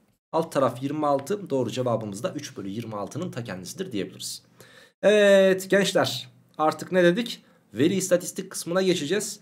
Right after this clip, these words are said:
Konu özeti yapacağız. Hemen arkasından sorularımızı çözeceğiz. Ve gençler hemen arkasından da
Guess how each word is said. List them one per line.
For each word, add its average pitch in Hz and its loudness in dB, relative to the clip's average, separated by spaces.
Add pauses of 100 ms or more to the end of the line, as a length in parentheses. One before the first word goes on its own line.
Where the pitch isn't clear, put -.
(320)
Konu 123 -2
özeti 175 2
yapacağız. 196 2
Hemen 127 -4
arkasından 151 -2
sorularımızı 147 -2
çözeceğiz. 180 -2 (320)
Ve 156 2
gençler 110 -2
hemen 143 -2
arkasından 117 -4
da 180 -2